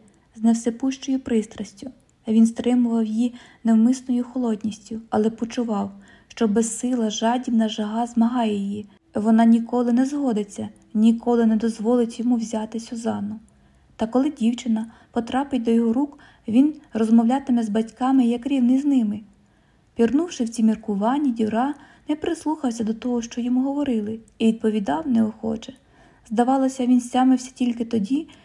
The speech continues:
коли в'їхав до Парижа. Сюзанна теж була замислена, і дзвіночки на конях бриніли в її голові, показуючи їй безконечні шляхи, освячені вічним місяцем,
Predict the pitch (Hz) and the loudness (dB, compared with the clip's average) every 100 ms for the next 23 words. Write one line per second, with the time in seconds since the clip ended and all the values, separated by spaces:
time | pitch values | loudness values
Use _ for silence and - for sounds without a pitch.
0 | _ - 226 214 208 294 302 233 226 226 | _ -2 0 2 0 -2 -4 -4 -4 -4
1 | 220 208 208 226 _ _ _ _ _ 233 | -4 -6 -8 -12 _ _ _ _ _ -4
2 | 226 269 311 294 226 226 220 220 214 214 | 2 2 2 -2 -4 -2 -2 -2 -2 -2
3 | 214 220 - 214 214 - - _ _ - | -2 -4 -6 -8 -8 -14 -20 _ _ -4
4 | 214 202 220 240 285 - 220 226 - 262 | -2 4 4 4 0 0 -2 -2 -2 2
5 | 262 226 - 220 240 285 254 226 226 240 | 2 2 0 2 2 2 0 0 -2 -2
6 | 233 220 202 202 - _ - 233 277 285 | -4 -4 -6 -8 -14 _ -10 -6 -4 -2
7 | 269 254 - 240 262 269 240 226 233 233 | 0 -2 -4 -6 -4 -2 -2 -2 2 2
8 | 302 - 294 285 277 285 - 208 214 - | 2 -2 -4 -2 -4 -4 -6 -8 -8 -12
9 | - 220 - 233 269 269 233 220 240 247 | -6 -6 -4 -2 -2 -2 0 2 0 -4
10 | 277 269 262 226 220 - 220 | 0 4 4 2 -4 -10 -10